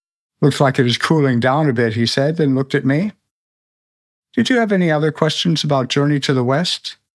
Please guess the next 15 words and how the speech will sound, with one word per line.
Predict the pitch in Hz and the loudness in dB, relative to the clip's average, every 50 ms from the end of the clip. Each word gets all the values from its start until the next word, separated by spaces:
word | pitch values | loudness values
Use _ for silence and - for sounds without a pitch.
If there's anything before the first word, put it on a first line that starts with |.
| _ _ _ _ _ _ _ _ _ _ _ _ _ _ _ _ _ _ _ _ _ _ | _ _ _ _ _ _ _ _ _ _ _ _ _ _ _ _ _ _ _ _ _ _
I | 135 131 | 0 0
frowned. | 117 - - 131 123 117 117 117 110 113 - _ _ _ _ _ _ _ _ _ _ _ _ _ _ _ _ _ _ _ _ _ | 0 0 0 0 0 2 2 0 -2 -4 -6 _ _ _ _ _ _ _ _ _ _ _ _ _ _ _ _ _ _ _ _ _
"Yes, | _ 196 196 165 135 156 - - - - - - _ _ _ _ _ _ | _ 2 2 2 2 0 -2 -4 -4 -6 -8 -12 _ _ _ _ _ _
just | - 262 247 - - - | -2 -2 -2 -2 0 0
one. | 156 135 101 - 85 87 - _ _ _ _ _ _ _ _ _ _ _ _ _ _ _ _ _ _ _ _ _ _ | 0 2 0 -2 -6 -10 -12 _ _ _ _ _ _ _ _ _ _ _ _ _ _ _ _ _ _ _ _ _ _
Why | 220 233 240 233 | 2 2 2 2
go | 196 190 165 156 | 2 2 2 2
to | 143 139 | 2 2
the | 135 135 | 0 0
trouble | - - - 160 143 131 123 117 | 0 0 -2 0 0 2 2 0
of | 113 104 | 0 0
doing | - 127 135 143 143 | 0 0 2 2 0
it | 131 117 | -2 -2
like | 101 95 95 95 | -4 -4 -4 -2
that? | - 104 85 - - | -2 -4 -4 -4 -8